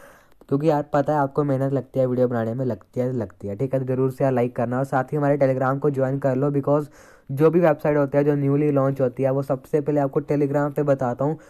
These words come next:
जो कि already जो मैं इस वीडियो में प्रोवाइड करने वाला हूँ, वो आपको मैं पहले ही आपको Telegram पे बता चुका हूँ। अगर आप Telegram पे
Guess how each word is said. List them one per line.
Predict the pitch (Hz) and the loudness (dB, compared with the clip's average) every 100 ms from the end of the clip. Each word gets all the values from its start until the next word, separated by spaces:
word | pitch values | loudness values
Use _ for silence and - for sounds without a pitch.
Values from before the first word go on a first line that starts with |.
| - - | -20 -2
जो | 139 | 0
कि | 143 147 - | 0 -2 0
already | 139 165 156 147 165 | 2 2 2 0 0
जो | 160 | 0
मैं | 156 | -2
इस | 151 | 0
वीडियो | 147 147 | 2 2
में | 151 | 0
प्रोवाइड | 147 139 131 135 | 0 0 2 0
करने | 139 135 131 | 0 0 0
वाला | 123 131 | 0 0
हूँ, | 143 | 2
वो | 143 | 2
आपको | 127 - 147 - - | 0 0 -2 -2 -8
मैं | 127 | -6
पहले | 131 127 127 | -4 -2 0
ही | 143 | 0
आपको | 123 143 | 0 -2
Telegram | 135 123 123 120 | -2 -2 -2 -4
पे | 135 | -4
बता | 131 127 120 | -4 -2 -2
चुका | 123 123 | -4 -6
हूँ। | 104 101 - - - | -8 -8 -16 -20 -8
अगर | 123 147 | -2 0
आप | 143 | 0
Telegram | 147 139 143 143 | -2 0 0 -2
पे | 147 | -4